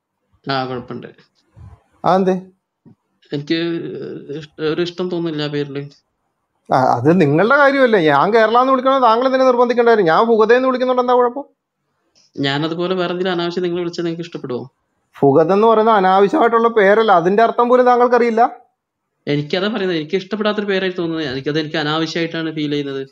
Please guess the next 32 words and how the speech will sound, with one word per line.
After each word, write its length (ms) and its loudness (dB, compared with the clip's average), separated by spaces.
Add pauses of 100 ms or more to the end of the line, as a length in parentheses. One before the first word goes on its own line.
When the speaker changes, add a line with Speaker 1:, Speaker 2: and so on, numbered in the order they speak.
(200)
Speaker 2:
ആ, 80 2
എന്നാ 160 2
ശരി, 200 4
ഞാൻ 220 4
മുഹമ്മദ് 380 4
എന്ന് 140 4
വിളിച്ചോട്ടെ? 380 0 (1500)
Speaker 1:
നിങ്ങ-, 340 -6 (580)
നിങ്ങൾക്ക് 320 -4
ഇഷ്ടമുള്ളത് 580 -6
വിളിക്കാം. 400 -12 (640)
Speaker 2:
ആ, 120 2
ശരി, 200 4
ഞാൻ 200 4
മുഹമ്മദ് 340 2
എന്ന് 120 2
Speaker 1:
പക്ഷേ 40 4
Speaker 2:
വിളിച്ചോളാം. 360 0 (100)
അപ്പൊ 160 2
Speaker 1:
ഞാൻ, 120 2
Speaker 2:
മുഹമ്മദേ, 400 4
Speaker 1:
എനിക്ക് 400 -2 (260)
ആ 60 0 (140)
നിങ്ങൾ 260 0
വിളിക്കുന്നതൊക്കെ 680 -4
എനിക്ക് 300 -6
ഇഷ്ടാണോ 520 -6
എന്ന് 160 -2
ചോദിച്ചതിന് 540 -4
ഞാൻ 160 -4
മറുപടി 300 -6
പറയും. 260 -12